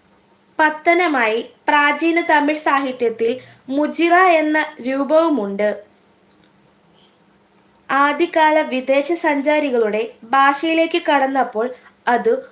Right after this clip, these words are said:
മുസിരീസായി. ഈ തുറമുഖ നഗരത്തിനു പല കാലങ്ങളിലായി പല പേരുകളും പതിഞ്ഞിട്ടുണ്ട്. ആദിചേര കാലത്ത്, അതായത് എ ഡി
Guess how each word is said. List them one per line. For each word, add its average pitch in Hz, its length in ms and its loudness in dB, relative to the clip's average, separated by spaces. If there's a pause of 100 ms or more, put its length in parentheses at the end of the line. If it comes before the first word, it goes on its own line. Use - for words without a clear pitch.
(100)
മുസിരീസായി. 320 880 0 (480)
ഈ 262 160 -4
തുറമുഖ 285 540 0
നഗരത്തിനു 254 640 0 (340)
പല 311 260 2
കാലങ്ങളിലായി 294 840 2 (260)
പല 311 260 4
പേരുകളും 269 580 0 (280)
പതിഞ്ഞിട്ടുണ്ട്. 254 840 -2 (720)
ആദിചേര 240 680 0
കാലത്ത്, 233 580 0 (540)
അതായത് 208 500 -2 (360)
എ 240 200 2
ഡി 269 160 -2